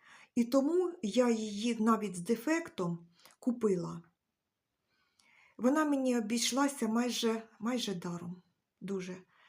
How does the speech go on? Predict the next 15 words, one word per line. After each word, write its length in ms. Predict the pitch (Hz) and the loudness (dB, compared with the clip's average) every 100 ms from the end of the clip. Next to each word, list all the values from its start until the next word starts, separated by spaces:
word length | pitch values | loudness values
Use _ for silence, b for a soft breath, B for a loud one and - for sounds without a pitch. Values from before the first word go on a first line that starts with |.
| b b | b b
дуже 300 | 185 196 185 190 | -6 -4 -2 0
дешево. 640 | 269 285 - 262 233 233 233 B B B B | 0 0 0 -2 -2 -4 -6 B B B B
І 100 | 214 | -4
я 300 | 196 214 208 | 0 0 0
навіть, 460 | 202 202 190 185 - | 0 0 0 -6 -4
е, 300 | 190 190 185 180 | -2 -2 -4 -4
не 120 | 190 | -4
було 300 | 185 190 185 | -2 -2 0
в 40 | |
мене 280 | 180 185 185 | 0 -2 -4
ні 260 | 185 180 180 B B | -4 -4 -6 B B
каплі 340 | - 190 190 185 | -4 -4 -2 -4
сумніву 760 | - 285 294 277 262 233 233 233 _ _ _ _ _ _ _ _ _ | 0 2 2 2 -2 0 -2 -4 _ _ _ _ _ _ _ _ _
її 340 | - 185 185 247 | -8 -6 -2 -2
придбати. 800 | 240 202 175 175 170 170 180 | -2 -4 -4 -6 -6 -8 -10